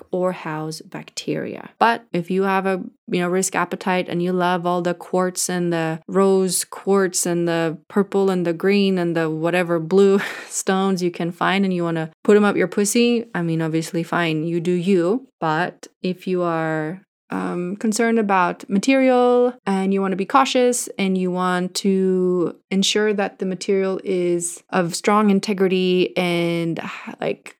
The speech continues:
hygienic safety, then you go with proper glass, borosilite glass, or whatever it's called,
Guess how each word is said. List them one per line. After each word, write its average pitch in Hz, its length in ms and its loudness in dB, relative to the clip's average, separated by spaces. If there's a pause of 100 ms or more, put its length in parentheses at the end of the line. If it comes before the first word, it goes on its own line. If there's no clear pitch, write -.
(160)
hygienic 180 720 -2 (360)
safety, 196 560 0 (400)
then 196 160 4
you 196 100 6
go 185 400 4
with 175 560 -2 (880)
proper 202 360 4
glass, 180 720 -2 (480)
borosilite 214 880 0
glass, 165 540 -4 (120)
or 190 60 -8
whatever 175 280 -4
it's 160 100 -6
called, 165 280 -6